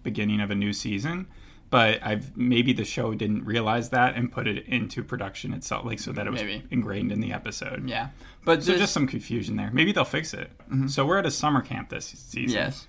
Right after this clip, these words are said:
Speaker 1: Which is like, is it like Wet Hot American
Speaker 2: Yes,
Speaker 1: summer?
Speaker 2: it basically
Speaker 1: Or,
Speaker 2: is like
Speaker 1: okay,
Speaker 2: it,
Speaker 1: I was
Speaker 2: yeah.
Speaker 1: gonna ask, is it like Sleepaway Camp?
Speaker 2: No, well, yeah, like a parody of that.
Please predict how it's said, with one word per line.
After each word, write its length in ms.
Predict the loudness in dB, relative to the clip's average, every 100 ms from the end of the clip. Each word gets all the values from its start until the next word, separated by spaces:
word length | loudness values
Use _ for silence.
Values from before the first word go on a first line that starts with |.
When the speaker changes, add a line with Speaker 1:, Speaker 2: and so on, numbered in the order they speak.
| -4
Speaker 1:
Which 220 | -4 0
is 160 | -2 0
like, 380 | 0 -2 -6 -6
is 140 | -2
it 80 | 0
like 160 | -2 -2
Wet 260 | 0 0 6
Hot 180 | 6
American 460 | 6 4 2 2 4
Speaker 2:
Yes, 280 | 8 8 8
Speaker 1:
summer? 140 | 4
Speaker 2:
it 80 | 2
basically 380 | 2 0 2 4
Speaker 1:
Or, 160 | 4
Speaker 2:
is 100 | 4
like 160 | 4 4
Speaker 1:
okay, 80 | 4
Speaker 2:
it, 40 |
Speaker 1:
I 40 | 2
was 60 | 4
Speaker 2:
yeah. 40 |
Speaker 1:
gonna 120 | 6 6
ask, 160 | 4 0
is 100 | -6
it 60 | -4
like 160 | -4
Sleepaway 520 | -2 2 2 2 -2
Camp? 300 | -4 -8 -8 -18 -20 -18 -8
Speaker 2:
No, 160 | -2 4
well, 180 | 6
yeah, 260 | 8 8 6
like 160 | 6 0
a 40 |
parody 380 | 0 2 2 2
of 80 | 0
that. 260 | 0 -2